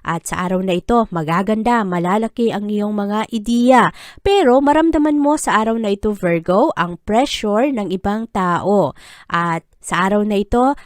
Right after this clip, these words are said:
magiging malakas rin ang impluwensya ng Mercury, kaya bantayan ang mga pananalita sa araw na ito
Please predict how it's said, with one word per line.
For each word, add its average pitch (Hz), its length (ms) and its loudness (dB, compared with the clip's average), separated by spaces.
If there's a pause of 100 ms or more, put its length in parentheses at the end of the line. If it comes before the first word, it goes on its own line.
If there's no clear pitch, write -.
magiging 202 480 -2
malakas 214 480 -2
rin 254 240 2
ang 208 80 -6
impluwensya 214 640 -2
ng 247 240 -4
Mercury, 247 720 2
kaya 190 320 2
bantayan 269 720 0
ang 233 80 -2
mga 214 240 -2
pananalita 202 720 -2
sa 269 240 0
araw 269 160 -2
na 262 160 -2
ito 254 320 -2